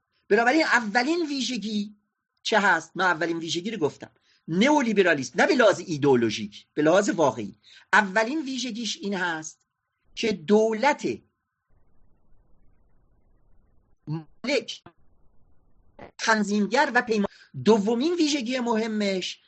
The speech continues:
اینه که سرمایهٔ مالی به معنای بازار بورس رو رواج می‌ده که خیلی متفاوته با سرمایهٔ مالی که هیلفردینگ و لنین ازش صحبت می‌کردن.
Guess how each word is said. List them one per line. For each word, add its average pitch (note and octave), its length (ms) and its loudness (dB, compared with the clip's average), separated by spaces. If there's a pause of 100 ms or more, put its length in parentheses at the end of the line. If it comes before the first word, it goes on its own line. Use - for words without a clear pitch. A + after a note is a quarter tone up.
(200)
اینه C#4 240 0
که B3 360 -2
سرمایهٔ G#3+ 800 2
مالی F#3 480 0
به E3 100 0
معنای G#3 500 2
بازار G3+ 560 4
بورس A#3+ 540 2
رو A#2+ 220 -4 (260)
رواج G#3+ 460 4
می‌ده B3 220 -8
که A#3+ 120 -8
خیلی D4 520 0
متفاوته D#3+ 760 -4 (280)
با F#3 140 4
سرمایهٔ A3+ 600 2
مالی A#3 440 0
که F#3 360 0 (220)
هیلفردینگ G#3+ 800 2
و G#3 40 4
لنین G3 420 2
ازش D#3+ 200 -2
صحبت A#2+ 440 -8
می‌کردن. - 480 -20